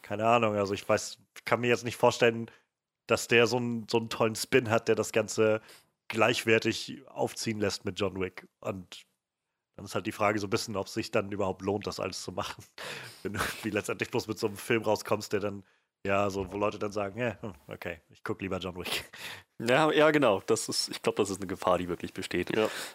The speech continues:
Speaker 2: Aber ja, sehr viel mehr als diese Neuigkeit haben wir erstmal nicht.
Speaker 3: Das stimmt.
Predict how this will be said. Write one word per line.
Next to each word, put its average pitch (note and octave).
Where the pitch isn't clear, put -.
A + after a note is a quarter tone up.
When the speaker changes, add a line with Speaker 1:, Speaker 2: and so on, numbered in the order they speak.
Speaker 2:
Aber A2+
ja, F#2
sehr G2+
viel -
mehr B2
als G#2+
diese A2
Neuigkeit G#2+
haben A2+
wir G2+
erstmal F2+
nicht. F#2+
Speaker 3:
Das -
stimmt. -